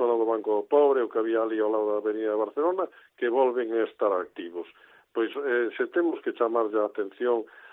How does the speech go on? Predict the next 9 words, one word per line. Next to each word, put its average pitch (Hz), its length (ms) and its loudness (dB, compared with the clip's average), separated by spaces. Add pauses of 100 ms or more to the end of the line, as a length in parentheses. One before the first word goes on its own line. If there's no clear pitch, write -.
(120)
dos 113 240 2
re-, 110 280 0 (120)
responsables 107 880 0 (240)
políticos, 170 560 -2 (160)
seguiremos 117 560 -2
facendo. 92 480 -4 (480)
E 107 80 2
non 123 240 0
nos, 107 160 -2